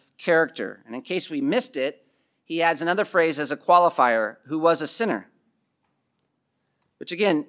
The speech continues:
you have to hear the way Luke intended, because obviously everyone's a sinner, even the Pharisee with whom Jesus is eating. And Jesus has told him that, even in the chapter before. He says, "If you love those who love you,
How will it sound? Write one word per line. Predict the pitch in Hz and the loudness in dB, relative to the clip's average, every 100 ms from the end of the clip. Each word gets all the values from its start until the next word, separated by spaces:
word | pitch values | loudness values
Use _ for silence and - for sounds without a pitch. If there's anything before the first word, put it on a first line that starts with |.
| - | -6
you | 151 | -2
have | 170 | -2
to | 165 | -2
hear | 165 | -4
the | 156 | -2
way | 151 151 | 0 0
Luke | 147 151 | -2 -4
intended, | 147 135 151 131 107 | -4 -4 -2 -4 -6
because | - 139 | -4 2
obviously | 147 170 165 143 127 | 4 4 0 -6 -4
everyone's | 147 160 139 131 | -4 -2 -4 -6
a | 117 | -8
sinner, | - 120 98 | -10 -10 -10
even | 120 147 143 | -8 -4 -4
the | 123 | -4
Pharisee | 131 131 - 104 - _ _ _ _ _ _ _ - | -4 -4 -6 -12 -18 _ _ _ _ _ _ _ -12
with | 127 131 | -10 -6
whom | 139 120 | -4 -4
Jesus | 131 120 120 | -6 -8 -8
is | 120 107 - | -10 -14 -10
eating. | 151 117 107 | -6 -6 -6
And | 113 | -10
Jesus | 113 147 143 120 | -8 -8 -6 -6
has | 131 - | -8 -8
told | - 180 170 | -4 -2 -2
him | 117 | -4
that, | 110 101 _ _ _ - | -6 -10 _ _ _ -10
even | 131 | -4
in | 139 | -2
the | 139 | -2
chapter | 151 147 151 131 | 0 0 0 -4
before. | 127 156 147 101 - _ - | -4 0 0 -2 -8 _ -18
He | 127 | -10
says, | - 131 139 | -4 -4 -4
"If | 139 | -6
you | 139 | 0
love | 151 156 | 0 2
those | 156 160 151 | 2 0 -2
who | 143 | -2
love | 147 147 | 0 0
you, | 139 175 156 | -2 -2 -4